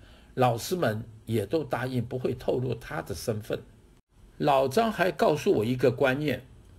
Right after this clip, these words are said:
好的艺术家一定可以将他自己表现到他的作品中。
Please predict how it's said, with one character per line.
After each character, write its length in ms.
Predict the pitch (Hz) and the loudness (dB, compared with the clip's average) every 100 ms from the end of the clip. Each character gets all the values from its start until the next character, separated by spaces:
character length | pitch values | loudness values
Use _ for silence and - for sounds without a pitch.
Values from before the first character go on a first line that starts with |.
| - - - | -20 -20 -20
好 280 | - 120 135 | 0 4 6
的 140 | 208 | 6
艺 160 | 240 214 | 4 2
术 180 | - 180 | -2 0
家 220 | 185 170 | 2 2
一 140 | 202 | 2
定 180 | 220 175 | -2 -2
可 140 | 131 | 0
以 160 | 151 - | 0 -2
将 260 | - 135 127 | 0 0 0
他 180 | 131 | -4
自 280 | 127 - 208 | -6 -4 -4
己 340 | - 104 113 123 - - - | -4 -2 -2 -4 -10 -20 0
表 240 | 131 95 | 2 2
现 260 | 101 208 170 | 0 0 2
到 160 | 185 | 2
他 200 | 123 165 | 0 -2
的 100 | 165 | -4
作 220 | 127 170 - | -4 -4 -4
品 200 | - 82 | -6 -8
中。 240 | 117 98 | -6 -6